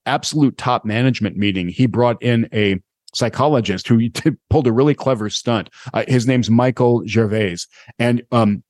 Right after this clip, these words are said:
he said, "Okay, who in this room wants to have an amazing experience?" And,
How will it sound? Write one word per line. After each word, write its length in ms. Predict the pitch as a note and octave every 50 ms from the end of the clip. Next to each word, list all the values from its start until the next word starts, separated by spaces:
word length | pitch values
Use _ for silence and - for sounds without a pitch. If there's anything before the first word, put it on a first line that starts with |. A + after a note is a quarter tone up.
| _ _ -
he 100 | - A#2+
said, 360 | - - D3 D3+ C#3+ B2+ - -
"Okay, 280 | D3+ - - G2+ F2 E2+ -
who 160 | - E3+ G3
in 80 | F#3 E3
this 180 | D3 - -
room 160 | C3+ B2 A2
wants 220 | A2 A#2 A#2 - -
to 80 | A2
have 140 | G2+ A2 F#2
an 60 | F#2
amazing 460 | F2+ F2 E2+ F2 G#2 A2+ G2+ - G2 F#2+
experience?" 720 | F2+ - - - F#2+ E2 D#2 C#2 - - - - - _ _ _ _ _ _ _ _ _ _
And, 200 | - D#3+ D#3 C3+